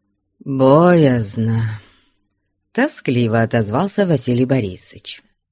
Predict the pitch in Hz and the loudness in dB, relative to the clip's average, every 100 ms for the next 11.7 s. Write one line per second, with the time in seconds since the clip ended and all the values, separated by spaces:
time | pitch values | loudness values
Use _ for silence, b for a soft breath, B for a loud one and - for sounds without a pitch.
0 | _ _ - 139 262 349 302 240 190 170 | _ _ -6 2 4 4 2 2 2 -2
1 | 180 165 135 151 143 135 143 - _ - | 0 0 2 0 0 -2 -6 -8 _ -4
2 | 196 254 185 156 151 139 139 143 123 135 | 4 4 4 0 0 -2 -2 -4 -4 -6
3 | 139 143 143 208 208 135 113 135 117 _ | -4 -2 2 2 0 -2 -4 -6 -8 _
4 | _ _ _ _ _ 247 262 160 120 143 | _ _ _ _ _ -10 -8 -6 -8 -6
5 | 190 233 202 156 143 143 165 117 104 - | -8 -8 -6 -4 -6 -8 -12 -12 -16 -18
6 | - - _ _ _ _ _ _ _ _ | -20 -20 _ _ _ _ _ _ _ _
7 | _ _ _ _ _ - 117 131 151 143 | _ _ _ _ _ -16 -6 0 0 0
8 | - 117 107 101 _ _ _ _ _ _ | -2 -4 -4 -12 _ _ _ _ _ _
9 | - 139 147 135 190 240 214 185 160 175 | -2 2 2 2 0 0 0 -2 0 0
10 | 160 143 131 113 104 110 147 160 151 160 | 0 0 -2 -4 -6 -6 -2 -2 2 2
11 | 160 180 120 101 - - | 4 2 0 -8 -14 -18